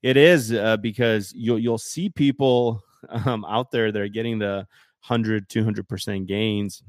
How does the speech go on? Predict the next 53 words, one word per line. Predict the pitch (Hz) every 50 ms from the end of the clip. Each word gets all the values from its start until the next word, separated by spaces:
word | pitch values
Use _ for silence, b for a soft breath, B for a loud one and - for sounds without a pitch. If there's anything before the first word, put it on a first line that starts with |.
| 101 -
like | - 92 -
we | 104 95 95
had | 92 92 95 95 92
last | 87 92 98 101 98 - - -
year. | 98 90 90 92
And, | 90 90 92 98 90 b b b b b b b _
you | 107 104
know, | 104 104
you, | 98 98 101 101 110 107 104 104 - _ _ _ _ _
for, | _ - 120 113 104
for | - - 113
a | 104
lot | 107 117 135 135
of | -
people, | 131 127 - 120
I | 113 110
think | - 117 113 101 -
fomo | - - - 104 110 117 117 110 104 95
gets, | 92 101 95 - - - -
uh, | 92 90 90 90 90 90 92 98 92 _ _
gets | 101 95 - -
re-, | 104 107 107 107 107 - -
real | - - 95 110 117 123 113 95 92 95 101
and, | 101 101 104 107 107
and | 107 101 101 98 98
they, | 98 98
they | 104 98 101
start | 98 - 104 107 104
to | - 101
worry | 98 107 107 110
about, | 104 98 101 98 104
"Oh | 104
my | 107 107 101
God, | 98 110 104 104 104
am | 104 95
I | 95 98
missing | 101 107 113 110 - - 110 110
out? | 107 110 110
Am | 104 101 98
I | 101
missing | 104 110 104 - - 104 104
out?" | 107 110 110 110 113 - - _ _ _ _ _ B B B B B B B B B _
And | 107 110 110 107 107
here | 120 147 160 160
I | 135 135 139
am | 139 131 127 123 117 110
just | 117 113 107 -
chugging | - - 120 123 117
along. | 110 107 107 107 110 110 107 104 98
Last | 98 95 98 107 113 - -
year | 110 104 98
I | 95
made, | 95 98 95 98 101 101 -